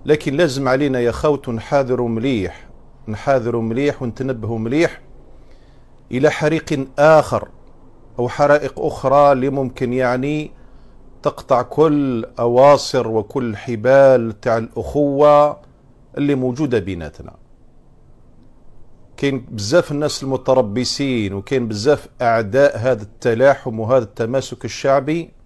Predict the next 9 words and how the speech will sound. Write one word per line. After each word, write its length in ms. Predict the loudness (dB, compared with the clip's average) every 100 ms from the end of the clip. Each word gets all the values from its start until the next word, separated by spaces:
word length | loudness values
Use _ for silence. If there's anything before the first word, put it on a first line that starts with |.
| _ -20 _ -20 _ -20 -14 -2
ما 80 |
عجبهمش 560 | 0 0 0 0 -2 -6
الحال 520 | -6 2 4 4 2
أنه 320 | -4 -4 -2
هذه 280 | 0 2 2
الهبة 500 | -2 -2 -2 0 0
الوطنية 1040 | 2 2 2 2 0 -2 0 0 0 -2 -16 -20 -20 -20 -20 -20 -20 -20 -8
اللي 120 | 0
راهي 540 | 2 2 0 -2 -4